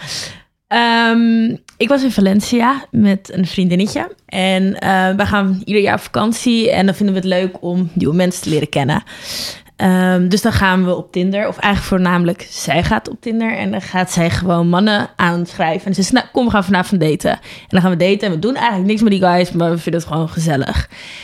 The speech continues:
En toen was op een moment dat ze zei tegen mij van: "Ja, nu moet jij wel een keer, hoor. Nu moet jij een keer een man aan gaan schrijven, want, eh, elke keer komt het vanuit mij... en elke keer ben ik eigenlijk de lul in het begin van de date."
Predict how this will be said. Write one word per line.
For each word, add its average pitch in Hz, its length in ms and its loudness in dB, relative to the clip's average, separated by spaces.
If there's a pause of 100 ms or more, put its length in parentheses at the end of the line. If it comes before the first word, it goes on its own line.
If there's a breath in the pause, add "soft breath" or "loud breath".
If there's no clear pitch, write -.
(260 loud breath)
En 233 300 0
toen 311 180 2
was 294 160 2
op 240 100 0
een 220 200 2
moment 220 340 2
dat 214 100 -2
ze - 80 -12
zei 202 160 0
tegen 196 280 0
mij 185 220 2
van: 165 300 -2
"Ja, 185 280 2
nu 220 280 6
moet 202 180 2
jij 196 240 4
wel 165 160 2
een 175 60 -2
keer, 151 320 -4
hoor. 180 220 0
Nu 190 140 0
moet 190 140 -2
jij 175 160 -4
een 175 80 -4
keer 165 200 0
een 170 80 2
man 170 180 2
aan 160 140 0
gaan 180 120 -4
schrijven, 170 460 -2
want, 156 340 -6
eh, 123 280 -6
elke 196 180 0
keer 190 120 -4
komt 165 140 0
het 156 80 -4
vanuit 160 260 0
mij... 196 200 4
en 196 80 2
elke 190 160 2
keer 196 80 -2
ben 170 120 0
ik 165 100 -6
eigenlijk 165 340 -4
de 165 60 -2
lul 170 160 -4
in 170 60 -8
het 160 80 -8
begin 165 260 0
van 156 120 -2
de 160 80 2
date." 151 320 -2